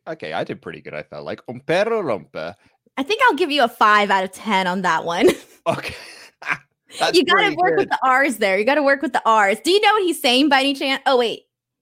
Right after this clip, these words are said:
Speaker 2: Yeah.
Speaker 1: No,
Speaker 2: Do you
Speaker 1: no.
Speaker 2: want me to tell you what he's saying, or do you not want
Speaker 1: Yes,
Speaker 2: me to
Speaker 1: please.
Speaker 2: tell you?
Speaker 1: Yes, please. What was it?
Speaker 2: Okay, so he's saying that you like to kill puppies.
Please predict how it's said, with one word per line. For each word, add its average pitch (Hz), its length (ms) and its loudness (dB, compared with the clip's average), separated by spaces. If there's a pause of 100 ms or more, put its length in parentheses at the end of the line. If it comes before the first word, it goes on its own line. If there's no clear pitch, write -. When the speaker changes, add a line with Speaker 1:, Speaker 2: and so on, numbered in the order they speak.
(120)
Speaker 2:
Yeah. 240 320 2
Speaker 1:
No, - 100 0
Speaker 2:
Do 285 80 2
you 285 80 -2
Speaker 1:
no. 269 80 -2
Speaker 2:
want 294 120 2
me 320 60 -4
to - 60 -4
tell 247 240 -2
you 254 160 0
what 233 120 -4
he's 233 180 -8
saying, 226 340 -2 (100)
or 220 100 -2
do 208 120 -6
you 196 80 -6
not 190 160 -2
want 170 140 -6
Speaker 1:
Yes, 160 40 -4
Speaker 2:
me - 60 -6
to 104 60 -8
Speaker 1:
please. 85 80 -8
Speaker 2:
tell - 80 -10 (140)
you? - 40 -18 (160)
Speaker 1:
Yes, 98 260 -4
please. 73 380 -16
What 101 160 -14
was 92 220 -12
it? 78 120 -18 (540)
Speaker 2:
Okay, 226 240 0
so 233 140 -2
he's 233 260 -2
saying 233 540 2 (220)
that 196 460 4 (680)
you 220 160 0
like 208 220 2
to 233 80 -8
kill 190 240 -2
puppies. - 540 -8